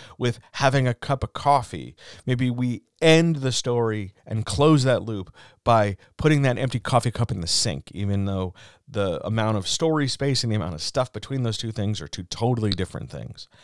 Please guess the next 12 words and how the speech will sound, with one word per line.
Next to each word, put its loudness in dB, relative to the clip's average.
But 0
it -4
gives 4
a 2
sense 2
of -8
closure. -4
When 4
a 8
loop 4
isn't 4
closed, 0